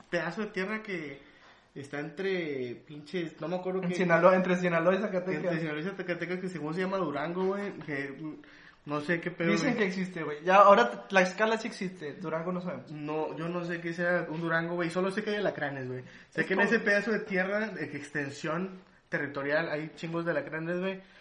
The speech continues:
Speaker 1: Pero también ahí de que matan a las lechuzas y a los búhos, güey, porque creen que son brujas, güey.
Speaker 2: Somos ese país, bro.
Speaker 1: No,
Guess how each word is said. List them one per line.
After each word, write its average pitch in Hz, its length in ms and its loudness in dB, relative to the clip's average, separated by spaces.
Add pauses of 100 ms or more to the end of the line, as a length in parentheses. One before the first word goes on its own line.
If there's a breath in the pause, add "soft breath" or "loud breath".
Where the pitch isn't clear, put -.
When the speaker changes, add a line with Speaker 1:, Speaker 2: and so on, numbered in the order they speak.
(220 loud breath)
Speaker 1:
Pero 151 240 4
también 156 460 -2
ahí 165 240 -4
de 180 120 -2
que 175 120 -8
matan 147 320 -8
a 170 40 -6
las 165 140 -6
lechuzas 143 340 -10
y 160 60 -4
a 156 40 -6
los 139 200 -8
búhos, 151 240 -6
güey, 180 160 -4
porque 156 180 -12
creen 143 180 -12
que 160 60 -14
son 170 140 -10
brujas, 190 320 -8
güey. 349 120 -10 (760)
Speaker 2:
Somos 156 340 -10
ese - 140 -20
país, 127 340 -8
bro. - 340 -14 (140)
Speaker 1:
No, 143 120 -4